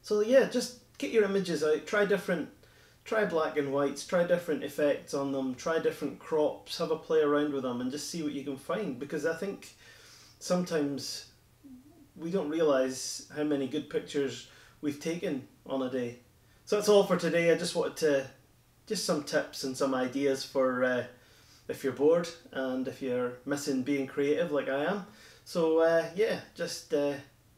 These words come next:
see if you can do some projects, take some pictures when you're out and about, get your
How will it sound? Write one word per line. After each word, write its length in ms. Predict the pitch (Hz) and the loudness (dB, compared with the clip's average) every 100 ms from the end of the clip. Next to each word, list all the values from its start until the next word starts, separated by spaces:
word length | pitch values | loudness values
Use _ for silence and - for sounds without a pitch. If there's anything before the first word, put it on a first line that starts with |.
| _ | _
see 180 | - - | -14 -12
if 80 | - | -10
you 80 | 147 | -6
can 220 | 143 131 - - - - - - | -6 -6 -12 -20 -20 -20 -16 -4
do 120 | 180 | -2
some 220 | 180 156 | 0 0
projects, 760 | 147 170 - 190 - - - | 4 4 6 6 6 2 -10
take 220 | - 180 - | -8 -8 -6
some 160 | 160 | -4
pictures 400 | 180 175 170 - | -2 -2 -4 -4
when 120 | 170 | -2
you're 220 | 156 160 165 | 0 2 2
out 100 | 151 | 2
and 100 | 147 | 0
about, 640 | 170 185 185 - - - - | 4 4 4 -2 -10 -12 -12
get 100 | 170 | -6
your 160 | 156 | -6